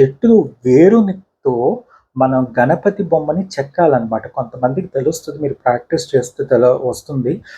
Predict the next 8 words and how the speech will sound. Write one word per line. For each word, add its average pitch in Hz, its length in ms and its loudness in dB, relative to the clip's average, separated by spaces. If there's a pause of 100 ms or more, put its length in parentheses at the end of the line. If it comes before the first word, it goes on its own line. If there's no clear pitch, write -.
(240)
పర్ఫెక్ట్‌గా 175 680 2
మీకు 160 320 -6
గణపతి 139 400 -2
ఆకారం, 135 760 0
ఆ, 120 260 -2 (180)
రావాల్సిన 120 520 -2
అవసరం 117 360 -12
లేదు. 117 240 -4